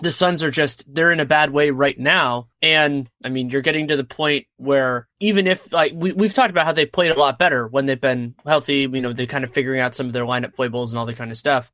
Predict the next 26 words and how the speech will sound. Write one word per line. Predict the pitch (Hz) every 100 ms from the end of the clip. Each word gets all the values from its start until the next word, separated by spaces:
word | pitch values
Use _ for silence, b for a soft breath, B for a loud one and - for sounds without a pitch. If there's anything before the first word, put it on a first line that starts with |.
| _
But | 151 131 -
the | - 151
writing | 190 214 170
is | 147 139
pretty | - - 185 160
much | 147 -
on | 123 139
the | 135
wall | 208
at | 214
this | 151 -
point. | 156 -
That | 196
doesn't | 262 202
mean | 185
you | 170
have | 160
to, | 147
like, | 127 120
start | 127 -
tanking | 135 160 135
right | 127 127
now. | 139 110
No, | - 147 123
absolutely | 127 - 135 117 123
not. | 131 110